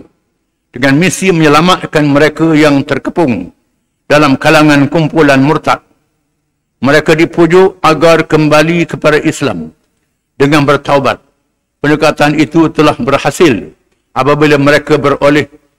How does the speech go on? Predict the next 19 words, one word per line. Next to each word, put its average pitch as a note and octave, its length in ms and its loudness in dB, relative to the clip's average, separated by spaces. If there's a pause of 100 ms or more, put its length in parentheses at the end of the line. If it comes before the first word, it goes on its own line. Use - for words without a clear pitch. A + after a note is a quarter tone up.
hidayah C#3+ 440 0
daripada C3 360 -4
Allah C3+ 240 0
Subhanahu C3 240 -4
Wa - 80 -10
Taala, B2+ 320 0 (600)
lalu C#3+ 280 2
keluar C#3 480 0
dari C3 240 -2
kawasan C3 520 -2
operasi C3 520 -4
peperangan. A2 560 -8 (640)
Ini D3+ 160 0
cara C#3+ 320 0
nak D3 160 -4
lawan C#3 320 0
murtad F3+ 320 -2
ialah D3 240 -2
pujuk. D3 320 -2